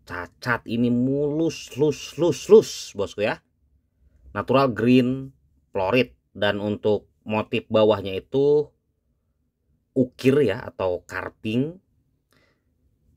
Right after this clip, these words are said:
Estimasi untuk originnya Brazil, komen, no treatment. Dimensinya sangat besar, sembilan belas kali lima belas kali tujuh M M, berat kurang lebih sepuluh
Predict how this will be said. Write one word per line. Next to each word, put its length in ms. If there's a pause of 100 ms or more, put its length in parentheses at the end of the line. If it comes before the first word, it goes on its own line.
(100)
Estimasi 560
untuk 400
originnya 480
Brazil, 640 (560)
komen, 640 (640)
no 160
treatment. 560 (400)
Dimensinya 560
sangat 320
besar, 400
sembilan 480
belas 240
kali 880 (300)
lima 320
belas 320
kali 320
tujuh 400
M 240
M, 320 (320)
berat 260
kurang 220
lebih 240
sepuluh 500